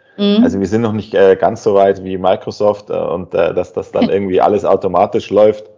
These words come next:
Speaker 1: Mhm.
Speaker 2: Also muss man irgendwie bei uns noch einen Knopf drücken. Aber im Ende des Tages ist es wirklich genau das. Also da sitzen halt zwei im Konferenzraum. Ich schalte
Speaker 1: Mhm.
Speaker 2: mich dann dazu. Ich hatte jetzt, äh, vor kurzem hatten wir ein Bewerbungsgespräch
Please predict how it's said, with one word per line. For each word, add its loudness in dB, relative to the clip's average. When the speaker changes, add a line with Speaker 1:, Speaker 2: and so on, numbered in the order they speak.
Speaker 1:
Mhm. 4
Speaker 2:
Also -8
muss -4
man 0
irgendwie 0
bei -2
uns -2
noch -4
einen -10
Knopf -8
drücken. -2
Aber 4
im -6
Ende -2
des -2
Tages -2
ist -10
es -14
wirklich -8
genau -2
das. -2
Also -4
da -4
sitzen -10
halt -6
zwei 0
im -4
Konferenzraum. -2
Ich -14
schalte 0
Speaker 1:
Mhm. -4
Speaker 2:
mich -8
dann -6
dazu. -4
Ich -6
hatte -2
jetzt, -6
äh, -4
vor -8
kurzem -4
hatten -6
wir -6
ein -6
Bewerbungsgespräch 2